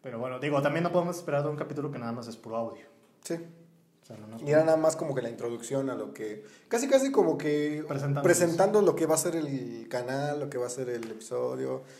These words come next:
Speaker 2: lo que va a ser la temporada.
Speaker 1: No sé si ese capítulo envejezca muy, envejezca, perdón.
Speaker 2: Ya no tome.
Speaker 1: Sí, sí, ya estaba gastando la R. <laughs> Para bien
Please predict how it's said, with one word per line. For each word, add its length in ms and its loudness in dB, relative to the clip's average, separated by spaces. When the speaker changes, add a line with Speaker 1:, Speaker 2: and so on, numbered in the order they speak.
Speaker 2:
lo 80 -12
que 80 2
va 60 4
a 40 2
ser 140 -2
la 380 -4
temporada. 600 -2
Speaker 1:
No 140 6
sé 140 2
si 80 2
ese 120 0
capítulo 360 -4
envejezca 400 -8
muy, 320 -10
envejezca, 640 -14
perdón. 240 -16
Speaker 2:
Ya 120 2
no 80 -4
tome. 180 -4
Speaker 1:
Sí, 60 -10
sí, 80 -6
ya 80 -4
estaba 240 -4
gastando 280 -6
la 140 -2
R. 140 -6
<laughs> 1700 -16
Para 220 2
bien 340 -8